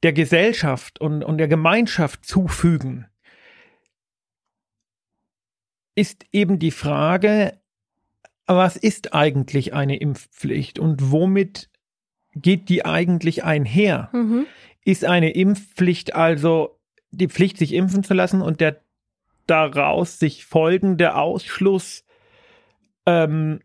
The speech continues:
Speaker 1: aus öffentlichen Veranstaltungen? Oder heißt Impfpflicht Impfzwang? Sie sind nicht geimpft, Sie kommen mit auf die Wache, dort werden Sie jetzt geimpft.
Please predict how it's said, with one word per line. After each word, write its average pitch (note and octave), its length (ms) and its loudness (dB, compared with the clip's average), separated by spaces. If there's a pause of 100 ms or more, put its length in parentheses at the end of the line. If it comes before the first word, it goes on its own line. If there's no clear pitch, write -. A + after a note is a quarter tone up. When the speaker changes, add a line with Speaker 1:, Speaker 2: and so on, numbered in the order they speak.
Speaker 1:
aus - 460 -2 (680)
öffentlichen E3+ 420 2
Veranstaltungen? F#3+ 1300 0 (500)
Oder F#3+ 460 4
heißt F3 240 0
Impfpflicht - 720 -2
Impfzwang? F3+ 960 0 (600)
Sie - 160 0
sind E3+ 180 2
nicht F3 180 -2
geimpft, F#3+ 300 0
Sie G3 80 2
kommen F3+ 180 2
mit F3+ 100 -2
auf D3 140 0
die D3 160 0
Wache, C3+ 220 0
dort F3 180 -2
werden D#3 220 0
Sie E3+ 80 0
jetzt F3+ 160 -4
geimpft. G#3+ 560 -2